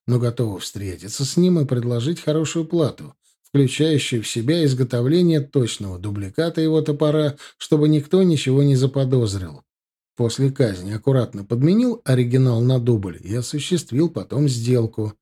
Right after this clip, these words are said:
Не я один знаю о потенциале оружия, отнявшего немало жизней. Чертова коррупция, вот тебе и государственный служащий.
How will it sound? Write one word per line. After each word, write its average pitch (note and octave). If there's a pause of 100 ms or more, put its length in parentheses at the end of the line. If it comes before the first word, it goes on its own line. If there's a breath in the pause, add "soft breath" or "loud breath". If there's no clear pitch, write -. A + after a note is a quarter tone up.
(260)
Не A3
я F#3
один E3
знаю D3+
о -
потенциале C#3
оружия, F3
отнявшего C#3
немало B2
жизней. A2 (800)
Чертова F#2
коррупция, B2+
вот D3+
тебе F3+
и F#3+
государственный C3
служащий. A2+